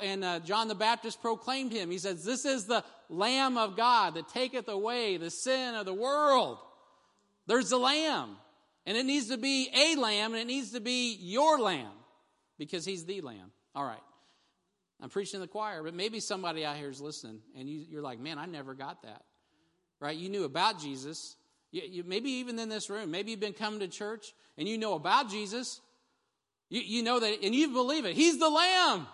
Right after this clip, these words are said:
He died. He rose again. Great. That's even good. But until you kneel down and confess with your mouth,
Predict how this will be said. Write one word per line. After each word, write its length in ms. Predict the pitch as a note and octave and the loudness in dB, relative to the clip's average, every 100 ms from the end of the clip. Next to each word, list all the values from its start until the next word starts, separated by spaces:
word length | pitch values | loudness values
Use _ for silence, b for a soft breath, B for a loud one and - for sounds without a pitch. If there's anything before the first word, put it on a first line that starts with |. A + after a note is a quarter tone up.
| - | -6
He 100 | C4+ | -2
died. 380 | B3 D#4+ E4 C#4 | 6 8 8 4
He 80 | B3 | 2
rose 260 | D4+ C#4 | 2 2
again. 420 | C4+ D4+ E4 B3+ | 0 0 0 -2
Great. 340 | E3 A#3+ C#4 D3 - - | -2 -2 -2 -4 -16 -6
That's 200 | A3 C4 | -4 -4
even 260 | A#3 F#3+ | -4 -4
good. 280 | F3 D3 G#2 - b b b | -4 -4 -6 -16 b b b
But 100 | G3 | 0
until 280 | G3+ - C#4 | 0 2 2
you 180 | C4+ C4 | 2 0
kneel 260 | A3 B3+ | 2 2
down 360 | A3 A#3 B3+ G3+ | 4 2 2 0
and 100 | F3 | -2
confess 400 | G3 E3 A#3 A#3 | -6 -6 -6 -4
with 140 | A#3+ | -6
your 140 | A3+ A3 | -6 -4
mouth, 320 | G#3+ A3 | -2 -2